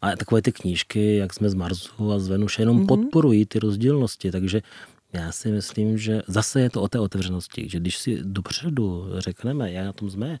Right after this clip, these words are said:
Speaker 1: když při tom poznávání, když teďka bychom spolu budovali vztah, si budeme otevřeně říkat o svých potřebách, o svých touhách, o svých přáních, sladíme se,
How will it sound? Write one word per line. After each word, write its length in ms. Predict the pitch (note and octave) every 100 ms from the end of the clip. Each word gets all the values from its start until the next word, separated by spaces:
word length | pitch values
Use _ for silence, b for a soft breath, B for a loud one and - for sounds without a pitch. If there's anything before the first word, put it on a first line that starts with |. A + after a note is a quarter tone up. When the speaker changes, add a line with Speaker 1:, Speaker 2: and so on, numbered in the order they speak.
| B B B
Speaker 1:
když 140 | - F#2+
při 100 | A#2
tom 120 | B2 -
poznávání, 800 | G2+ F#2+ C#3+ F#3 D#3 G#2+ G2 F2+
když 160 | F#2
teďka 200 | G2 -
bychom 300 | G#2+ G#2 G#2+
spolu 340 | - - G#2+ G2+
budovali 420 | G2+ G#2+ G#2+ G2
vztah, 440 | - - D#3+ - B B B
si 140 | -
budeme 180 | A2 A2
otevřeně 380 | G2 G#2 G2 G2+
říkat 240 | F#2+ -
o 60 | -
svých 200 | - F#2+
potřebách, 640 | G2 - G#2+ F#2+ F#2 F2
o 60 | F2
svých 240 | - A#2
touhách, 520 | - G2+ F2+ F#2 E2+
o 60 | E2+
svých 240 | - B2
přáních, 540 | - - A2 G2+ G2 -
sladíme 520 | - F2+ A2 E3 C3
se, 240 | - F2+